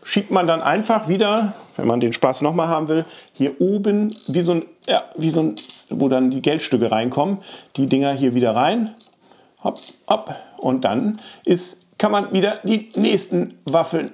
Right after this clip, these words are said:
backen. So, also cool. <laughs> Das fand ich eine richtig schöne Lösung,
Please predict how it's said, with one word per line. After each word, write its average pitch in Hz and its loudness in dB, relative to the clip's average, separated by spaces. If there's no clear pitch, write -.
backen. 160 -2
So, 135 0
also 120 2
cool. 104 2
<laughs> - -2
Das - 0
fand 170 -2
ich 151 -4
eine 120 0
richtig 127 -2
schöne 123 0
Lösung, 113 2